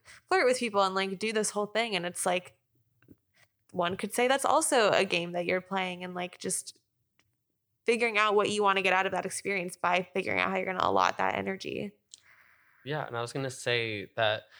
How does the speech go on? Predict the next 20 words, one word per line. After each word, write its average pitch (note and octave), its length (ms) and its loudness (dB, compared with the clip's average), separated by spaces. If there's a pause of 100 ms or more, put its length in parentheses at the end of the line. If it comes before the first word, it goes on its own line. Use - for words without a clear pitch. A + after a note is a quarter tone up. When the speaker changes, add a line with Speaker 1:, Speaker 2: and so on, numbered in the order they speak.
(300)
Speaker 2:
it - 260 -8
feels A#2+ 400 0
like A2+ 260 2
a A2+ 60 -4
game G#2 360 -2
when G#2 320 -6
you G2 240 -4 (100)
get G2 220 -2 (120)
offline C3+ 760 -2 (360)
with G2+ 180 0
these G2+ 260 0
Speaker 1:
Mm. B2 80 -6
Speaker 2:
online A#2 680 0
matches G2+ 800 -4
or G#2 120 -2
little G2 220 -2
relationships, G2 960 -4
and G#2 140 -4
you're G#2 140 0
like, F#2+ 320 -2